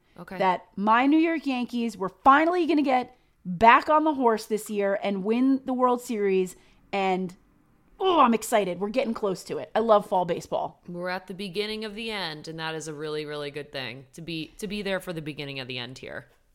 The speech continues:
Speaker 2: Oh, man. Another huddle, another Monday, starting off October. We're so glad everybody's here listening to us.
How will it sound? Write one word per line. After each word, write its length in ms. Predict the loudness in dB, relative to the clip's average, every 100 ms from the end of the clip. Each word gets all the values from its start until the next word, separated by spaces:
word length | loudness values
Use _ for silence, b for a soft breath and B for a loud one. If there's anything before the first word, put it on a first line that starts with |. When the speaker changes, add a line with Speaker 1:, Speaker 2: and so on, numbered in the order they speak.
| 2
Speaker 2:
Oh, 480 | 4 8 8 8
man. 480 | 6 2 0 0 -2 -2 0
Another 320 | 2 4 4
huddle, 500 | 6 6 6 4 2
another 360 | 2 2 2 2
Monday, 760 | 2 2 2 2 2 -2 -6 -10
starting 420 | -2 0 2 2
off 180 | 0 2
October. 760 | -2 -2 -4 -2 0 0 0 -4
We're 120 | -12
so 220 | -8 -6
glad 260 | 0 0 0
everybody's 460 | -4 -6 -8 -8
here 140 | -8 -8
listening 400 | -8 -10 -10 -10
to 200 | -8 -4
us. 360 | -2 -4 -10